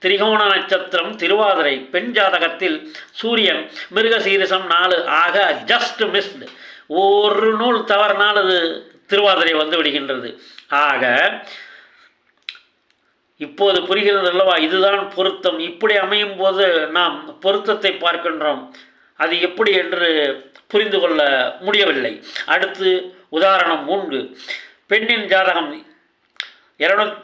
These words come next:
ரெண்டு, பதினாலு, ஐம்பத்தி ஒன்பது. அதாவது, இரண்டு வாகை, பதினாலுகளை ஐம்பத்தொது விகலை, அஸ்வினி ஒண்ணாம் மாதம். இவரது ஜாதகத்திற்கும் கணவர் ஜாதகத்திற்கும் எப்படி ஒத்துப்போகிறது என்று பார்ப்போம்.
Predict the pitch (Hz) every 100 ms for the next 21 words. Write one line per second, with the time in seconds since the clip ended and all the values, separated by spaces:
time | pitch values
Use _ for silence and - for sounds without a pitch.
0 | _ 147 156 196 202 208 214 202 170 170
1 | 190 185 175 180 185 - - _ _ _
2 | _ _ - - 175 196 185 - 156 160
3 | 180 165 131 110 - 139 143 135 127 120
4 | 139 185 - - - 139 160 208 208 165
5 | 131 135 170 147 175 202 190 160 147 160
6 | 165 185 185 180 170 165 160 160 175 131
7 | - - - 185 220 214 185 180 190 190
8 | 175 156 135 - - - - 151 214 220
9 | 190 185 190 185 - 175 156 202 160 170
10 | 190 202 180 180 180 165 160 175 180 156
11 | 165 - 196 175 165 165 196 185 185 175
12 | 165 160 160 147 143 131 139 120